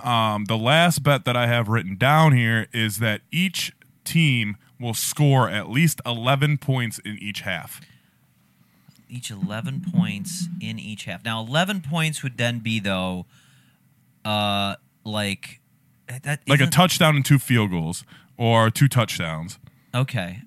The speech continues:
Speaker 2: okay. In each half?
Speaker 1: In each half.
Speaker 2: Okay.
Speaker 1: So, like I said, I'm going for a high-scoring game.
Speaker 2: Okay. Well, I mean, yeah, if you're gonna go for a high-scoring game, you might as well go for that one.
Speaker 1: Yeah.
Speaker 2: Like, you're gonna buy into that. You can't countermeasure
Speaker 1: No.
Speaker 2: it 'cause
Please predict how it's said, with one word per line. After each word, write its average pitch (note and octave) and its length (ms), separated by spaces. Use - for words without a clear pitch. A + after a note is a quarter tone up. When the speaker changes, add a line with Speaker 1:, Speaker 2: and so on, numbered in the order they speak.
Speaker 2:
okay. G#2 420
In B2 160
each E3+ 220
half? - 520
Speaker 1:
In B2+ 80
each B2 160
half. F#2+ 420
Speaker 2:
Okay. G#2+ 520
Speaker 1:
So, C#3+ 160
like D3 160
I D3+ 60
said, B2+ 200
I'm A2 100
going D3 260
for D#3 120
a B2+ 60
high-scoring B2 580
game. F2+ 340
Speaker 2:
Okay. A2+ 340
Well, D3+ 160
I F3 40
mean, F#3 180
yeah, E3+ 140
if C3+ 80
you're D#3+ 80
gonna F#3 160
go E3+ 320
for D#3+ 160
a C#3 40
high-scoring C#3+ 460
game, C#3 200
you A#2+ 100
might B2+ 240
as A2+ 160
well A#2 180
go A#2 240
for G2+ 180
that G#2+ 300
one. F#2+ 160
Speaker 1:
Yeah. G2 140
Speaker 2:
Like, D#2+ 80
you're A2 80
gonna B2 120
buy A#2 300
into A2+ 320
that. D#2+ 280
You A#2 80
can't C3+ 460
countermeasure A#2+ 480
Speaker 1:
No. G2 500
Speaker 2:
it F#2 100
'cause G2 300